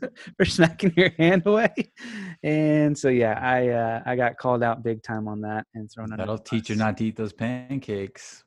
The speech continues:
Speaker 2: Man,
Speaker 1: <sighs>
Speaker 2: it's a hard life in the Shaughnessy house.
Speaker 1: It's a, it's a fight every morning with, with that one, uh, with
Speaker 2: <laughs>
Speaker 1: breakfast. But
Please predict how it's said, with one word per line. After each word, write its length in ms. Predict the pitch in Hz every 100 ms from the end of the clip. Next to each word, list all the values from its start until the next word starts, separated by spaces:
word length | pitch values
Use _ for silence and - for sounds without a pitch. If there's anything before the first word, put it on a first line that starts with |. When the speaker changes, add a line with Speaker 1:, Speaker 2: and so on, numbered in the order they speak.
| 95 90
Speaker 2:
Man, 280 | 107 113 104
Speaker 1:
<sighs> 20 |
Speaker 2:
it's 140 | 107
a 40 | 107
hard 240 | 107 104
life 280 | 110 139 139
in 60 | 101
the 60 |
Shaughnessy 460 | - 113 139 - 92
house. 480 | 92 95 - - _ -
Speaker 1:
It's 200 | 113 -
a, 220 | 113 110 120
it's 140 | 117
a 60 | 117
fight 340 | - 113 113
every 240 | 120 117 120
morning 340 | 120 117 117
with, 160 | 113 - 117
with 120 | 110
that 160 | 113 110
one, 200 | 110 107 - -
uh, 140 | 110 110
with 140 | 110 -
Speaker 2:
<laughs> 40 |
Speaker 1:
breakfast. 460 | 110 110 - 110 -
But 200 | 113 113